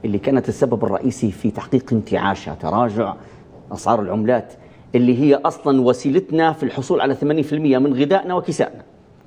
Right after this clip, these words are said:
ليبيا منكشفة بدرجة كبيرة اقتصاديًا على العالم، بمعنى أنه ستين، ثمانين في المية من احتياجاتنا الأساسية نستورد فيها من الخارج ونجيب فيها بالعملة الصعبة،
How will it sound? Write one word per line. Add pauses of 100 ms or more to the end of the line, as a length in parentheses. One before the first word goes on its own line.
(280)
ليبيا (340)
منكشفة
بدرجة
كبيرة
اقتصاديًا
على
العالم،
بمعنى
أنه
ستين،
ثمانين
في
المية
من (200)
احتياجاتنا
الأساسية (160)
نستورد
فيها
من
الخارج (300)
ونجيب
فيها
بالعملة
الصعبة،